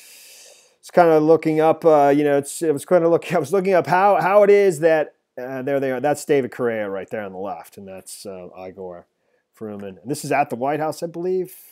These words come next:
I don't know. It's July fourth, two thousand eighteen. I'm not real sure. I was looking up how Mike Huckabee became governor of, uh, of Arkansas, uh, you know, after, after Clinton was. And, um,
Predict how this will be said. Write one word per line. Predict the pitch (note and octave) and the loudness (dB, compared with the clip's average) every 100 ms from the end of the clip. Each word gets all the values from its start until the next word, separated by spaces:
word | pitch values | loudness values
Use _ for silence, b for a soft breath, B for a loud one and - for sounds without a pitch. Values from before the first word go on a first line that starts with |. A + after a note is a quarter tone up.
| - | -20
I | A2 | -20
don't | G#2+ | -16
know. | G2 | -14
It's | F#2+ - | -14 -14
July | G#2 G2 | -14 -14
fourth, | - G2+ - | -16 -20 -20
two | G#2 | -18
thousand | G2+ F#2 F#2+ | -18 -18 -18
eighteen. | F#2 - G2 | -20 -20 -20
I'm | G#2 | -18
not | G#2+ F2 | -18 -20
real | E2+ | -20
sure. | - F#2+ F2 _ _ _ _ _ _ _ _ _ _ _ _ C3 | -20 -20 -20 _ _ _ _ _ _ _ _ _ _ _ _ -14
I | |
was | A#2 | -4
looking | E3 D3+ E3+ | -4 0 -2
up | C#3 | 0
how | D#3+ D3+ | 2 2
Mike | C#3 D3 - | 4 2 4
Huckabee | D#3 D3+ C3+ B2+ | 2 2 -6 -6
became | - C#3+ B2 | -2 -2 -2
governor | G#2+ B2+ C3 A#2 G#2 G#2 | -2 0 0 -4 -10 -12
of, | A#2+ A2 G#2+ | -10 -10 -6
uh, | A2+ A2 G#2+ | -4 -4 -8
of | G#2+ | -6
Arkansas, | A#2 A#2 G#2+ - F2 F#2 F#2+ _ | -6 -6 -10 -18 -14 -14 -16 _
uh, | F2 | -20
you | F#2+ | -18
know, | F#2+ F2+ _ b b b b b b b b b - | -18 -20 _ b b b b b b b b b 2
after, | D3 C#3+ - D3+ C3+ C3 B2+ B2 | 4 4 2 2 4 6 6 4
after | B2 B2 - | 0 -4 -6
Clinton | G#2 - D#3 G#2 - G#2 | -8 -2 0 0 -8 -10
was. | A2 G#2+ G2 A2 - - _ | -6 -6 -6 -8 -14 -20 _
And, | A#2 A2+ A2 A2 A2 A2 | -12 -8 -8 -8 -8 -10
um, | - A#2 A2+ A2 G#2+ G#2+ G#2 G#2 | -10 -10 -8 -8 -8 -10 -12 -16